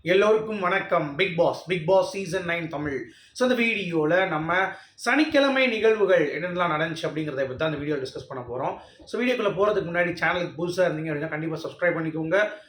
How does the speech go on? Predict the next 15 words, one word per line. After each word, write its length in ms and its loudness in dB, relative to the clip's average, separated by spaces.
வீடியோ 340 4
மறக்காம 680 0
ஒரு 180 2
லைக் 240 0
பண்ணிக்கோங்க. 520 -6
இப்ப 240 -2
நம்ம 180 -6
வீடியோக்குள்ள 520 -6
கண்டிப்பா 300 -8
போகலாம். 600 -4
So, 180 0
இன்னைக்கு 600 0
பயங்கரமான 1040 2
ஒரு 320 4
டே 440 0